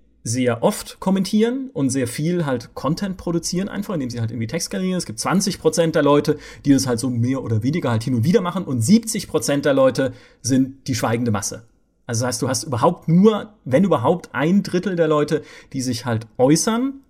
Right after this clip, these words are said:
zu Themen überhaupt. Das sind Zahlen, die aber langsam steigen, weil auch Teilnahme nimmt zu im Internet, logischerweise. Na klar, du hast viel mehr Möglichkeiten, halt irgendwo Kommentare abzugeben. Aber trotzdem, die Masse der Leute ist immer noch schweigend. Das heißt auch nicht, dass die alle immer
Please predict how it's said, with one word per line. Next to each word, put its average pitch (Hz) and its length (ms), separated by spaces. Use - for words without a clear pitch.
zu 180 140
Themen 214 500
überhaupt. 208 640
Das 139 140
sind 147 160
Zahlen, 156 260
die 180 80
aber 139 120
langsam 120 300
steigen, 180 520
weil 123 140
auch 113 160
Teilnahme 175 640
nimmt 175 280
zu - 180
im 214 100
Internet, 220 360
logischerweise. 117 540
Na 135 80
klar, 127 200
du 156 80
hast 117 120
viel 123 140
mehr 117 80
Möglichkeiten, 151 480
halt 135 100
irgendwo 120 220
Kommentare 110 480
abzugeben. 180 500
Aber 135 220
trotzdem, 117 520
die 117 280
Masse 139 320
der 139 80
Leute 131 240
ist - 240
immer 127 240
noch 113 180
schweigend. 110 380
Das 117 140
heißt 143 160
auch 156 40
nicht, 147 140
dass 143 140
die - 180
alle 185 300
immer 131 400